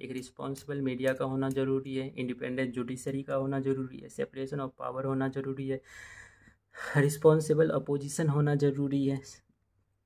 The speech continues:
साथ ही साथ यहाँ के लोग भी जो रिस्पॉन्सिबल हो और अपना पावर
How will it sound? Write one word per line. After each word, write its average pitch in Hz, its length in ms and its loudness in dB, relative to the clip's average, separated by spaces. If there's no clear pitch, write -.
साथ 143 280 4
ही 143 60 -4
साथ 143 240 -2
यहाँ 135 220 0
के 147 120 -6
लोग 143 440 4
भी 151 120 2
जो 131 280 2
रिस्पॉन्सिबल 139 800 -2
हो 208 160 4
और 135 140 6
अपना 135 280 -2
पावर 139 640 0